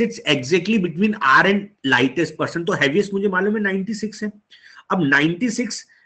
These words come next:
R और सेवेंटी नाइन के exactly middle में बैठ रहा है, R और सेवेंटी नाइन के exactly middle में बैठ रहा है। तो अब, और एक बात वो बोल रहा है कि lightest person एक end पर बैठता है। तो अगर lightest person यहां बैठेगा,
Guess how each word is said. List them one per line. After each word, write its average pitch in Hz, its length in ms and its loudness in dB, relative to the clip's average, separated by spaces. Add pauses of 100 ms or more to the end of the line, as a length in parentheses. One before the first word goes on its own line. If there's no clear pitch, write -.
(200)
R 165 260 6
और 214 200 2
सेवेंटी 180 400 0
नाइन 208 180 2
के 233 260 0
exactly 202 420 2
middle 196 240 4
में 202 120 4
बैठ 131 240 0
रहा 131 60 2
है, 131 100 -6 (920)
R 220 80 -4 (500)
और 180 220 2
सेवेंटी 165 480 -2
नाइन 185 200 -2
के 202 80 4
exactly 180 440 0
middle 214 180 2
में 220 100 2
बैठ 214 180 0
रहा 214 120 -2
है। - 180 -10 (400)
तो - 60 4 (160)
अब, - 320 -2
और 185 140 0
एक 196 180 2
बात 214 160 4
वो 220 60 2
बोल 202 180 2
रहा 202 80 2
है 190 60 -2
कि 233 80 0
lightest 165 560 2
person 208 480 -2
एक 208 320 -2
end 156 340 0
पर 160 120 2
बैठता 131 360 -4
है। 127 200 -8
तो 156 60 -6
अगर 170 200 0
lightest 160 500 0
person 170 260 -4
यहां 143 220 -2
बैठेगा, 135 500 -4